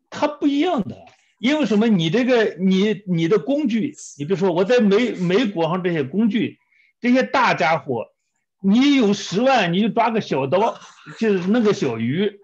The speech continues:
你有，你有二十，你有一百万，那你就去那个，那个大鱼。那么你有一千万，就去对付鳄鱼。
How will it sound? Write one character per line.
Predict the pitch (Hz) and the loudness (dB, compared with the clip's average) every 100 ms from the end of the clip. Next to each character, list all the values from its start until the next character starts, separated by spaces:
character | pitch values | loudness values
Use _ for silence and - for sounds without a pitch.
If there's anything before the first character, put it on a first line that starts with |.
| _ _ _ _ - 170 | _ _ _ _ -14 -2
你 | 220 | 2
有， | 285 247 208 | 4 4 4
你 | 185 254 | 4 2
有 | 269 226 | 4 2
二 | 262 247 | 2 2
十， | - 202 | -2 -2
你 | 190 247 | 2 2
有 | 233 | 2
一 | 208 | 2
百 | 208 156 123 | 0 0 2
万， | 175 202 143 | 2 2 0
那 | 214 | 0
你 | 202 160 | 0 0
就 | 196 | -2
去 | 214 208 | 0 0
那 | 190 | 2
个， | 190 185 | 0 0
那 | 180 220 | 0 0
个 | |
大 | 185 214 165 | 0 0 0
鱼。 | 117 127 156 _ _ | 0 -2 -4 _ _
那 | 185 | -2
么 | 202 214 | 2 2
你 | 226 | 2
有 | 247 | 2
一 | 220 233 | 2 0
千 | - 254 | 0 0
万， | 240 180 | 2 2
就 | 170 | -2
去 | 180 | -4
对 | 156 214 | -4 -4
付 | 165 | -2
鳄 | 202 220 143 | 0 2 2
鱼。 | 123 139 | 0 -2